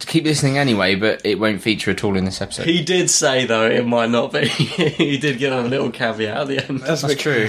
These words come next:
Speaker 3: That's because I always change my mind.
Speaker 2: Oh, so I'm really excited about this. This is
Speaker 3: Yeah.
Speaker 2: really, like, a varied month of topics.
Speaker 1: This is awesome.
Speaker 3: Hmm. It's quite a big topic.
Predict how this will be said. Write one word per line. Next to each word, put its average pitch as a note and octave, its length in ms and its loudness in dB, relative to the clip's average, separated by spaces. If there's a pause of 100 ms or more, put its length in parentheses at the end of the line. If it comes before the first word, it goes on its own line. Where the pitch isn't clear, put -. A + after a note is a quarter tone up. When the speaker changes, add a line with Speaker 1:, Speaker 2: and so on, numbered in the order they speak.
Speaker 3:
That's D#3+ 220 -2
because D3 320 0
I C3+ 160 2
always A#2 920 0
change A2 300 0
my G#2+ 120 0
mind. G#2 380 -2 (1120)
Speaker 2:
Oh, C#3 260 -4
so B2+ 180 2
I'm D#3 160 2
really C#3 200 4
excited A#2+ 340 0
about B2 140 2
this. A2+ 300 -2
This C#3 200 0
is B2+ 120 2
Speaker 3:
Yeah. A#2+ 60 0
Speaker 2:
really, B2 380 4
like, A2 160 0
a A#2+ 60 2
varied A#2 500 2
month A#2 240 2
of A2+ 140 -4
topics. - 560 0
Speaker 1:
This B2+ 160 -2
is G2+ 100 -2
awesome. A#2+ 380 0
Speaker 3:
Hmm. C#3 480 0 (800)
It's - 120 -18
quite D3 220 -2
a - 20 -2
big C3+ 220 -2
topic. - 720 -2